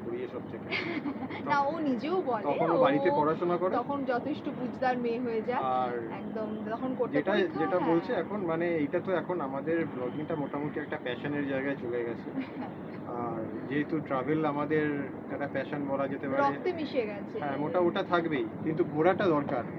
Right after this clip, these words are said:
Speaker 1: এবং, মানে, এই যে বিভিন্ন
Speaker 2: ঘোরাটাই
Speaker 1: জায়গা
Speaker 2: অক্সিজেন,
Speaker 1: দেখা,
Speaker 2: ওটা না পেলে
Speaker 1: বিভিন্ন
Speaker 2: মরে
Speaker 1: জায়গা
Speaker 2: যাবে।
Speaker 1: দেখা, বিভিন্ন জায়গার, আহ, এক্সপ্লোর করা, সেখানকার পরিবেশ, মানুষজন, সেখানকার খাবার দাবার, সব কিছু মিলিয়ে একটা ঘোরা। তো এই যে জিনিসটা, এইটা না হলে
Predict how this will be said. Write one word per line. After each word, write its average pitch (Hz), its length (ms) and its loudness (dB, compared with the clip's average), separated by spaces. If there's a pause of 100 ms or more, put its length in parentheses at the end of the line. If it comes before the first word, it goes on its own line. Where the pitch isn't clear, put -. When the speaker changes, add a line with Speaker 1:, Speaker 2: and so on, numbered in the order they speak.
Speaker 1:
এবং, 143 380 -2
মানে, 139 160 0
এই 139 200 2
যে 170 240 6
বিভিন্ন 156 300 4
Speaker 2:
ঘোরাটাই 170 160 8
Speaker 1:
জায়গা 156 320 8
Speaker 2:
অক্সিজেন, 151 240 6
Speaker 1:
দেখা, 160 240 6
Speaker 2:
ওটা 175 120 2
না 240 380 2
পেলে 151 120 2
Speaker 1:
বিভিন্ন 170 320 6
Speaker 2:
মরে 165 120 6
Speaker 1:
জায়গা 156 260 6
Speaker 2:
যাবে। 160 140 4
Speaker 1:
দেখা, 160 340 2
বিভিন্ন 151 400 2
জায়গার, 151 440 4
আহ, 139 360 0
এক্সপ্লোর 156 420 2
করা, 160 360 4
সেখানকার 147 480 -2 (480)
পরিবেশ, 156 440 4 (400)
মানুষজন, 151 760 0 (240)
সেখানকার 143 360 -2 (100)
খাবার 143 340 0
দাবার, 147 360 2
সব 202 200 0
কিছু 269 180 -4
মিলিয়ে 190 320 4
একটা 185 180 0
ঘোরা। 143 260 -2 (720)
তো 147 120 0
এই 160 120 4
যে 208 280 -2
জিনিসটা, 175 520 2
এইটা 170 340 2
না 165 140 0
হলে 190 300 2